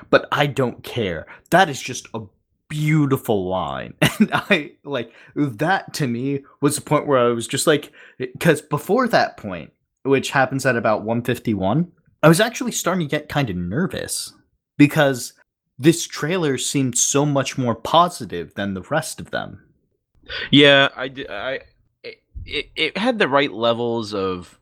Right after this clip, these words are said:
Speaker 2: not pos-, I, I don't know if it was positive.
Speaker 1: Well, that's the thing. Positive in comparison to all the other ones. All the other ones, to me, felt really bleak.
Speaker 2: I could see that. I,
Speaker 1: And,
Speaker 2: my
Speaker 1: and so, like, the fact that this one,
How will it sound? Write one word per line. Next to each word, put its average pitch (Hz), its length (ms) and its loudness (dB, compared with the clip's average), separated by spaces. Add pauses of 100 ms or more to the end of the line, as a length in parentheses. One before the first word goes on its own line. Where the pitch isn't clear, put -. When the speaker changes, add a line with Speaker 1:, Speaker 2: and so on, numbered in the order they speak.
(220)
Speaker 2:
not 98 440 2
pos-, 107 360 0
I, 135 140 -4 (340)
I - 80 0
don't 185 200 0
know 123 180 2
if 104 120 -6
it 98 60 -4
was 90 140 -10
positive. 156 920 -2 (320)
Speaker 1:
Well, 151 420 4
that's 151 280 2
the 131 40 -14
thing. 120 140 -8 (240)
Positive 165 420 0
in 143 140 -6
comparison 127 440 -6
to 123 120 -10
all 113 200 0
the 107 120 -4
other 92 180 -6
ones. 85 200 -12 (240)
All 202 220 6
the 139 180 0
other 127 180 0
ones, 104 260 -4
to 104 120 -8
me, 101 260 -8 (160)
felt 127 300 2
really 117 640 -4
bleak. 92 720 -12 (760)
Speaker 2:
I 285 80 2
could 294 180 -4
see - 220 -6
that. 71 380 -10 (100)
I, - 200 -2
Speaker 1:
And, 143 100 4
Speaker 2:
my 127 180 4
Speaker 1:
and 131 240 0
so, 147 180 2
like, 123 340 -4
the 143 80 0
fact 196 240 2
that - 180 -10
this - 240 -6
one, 117 260 -4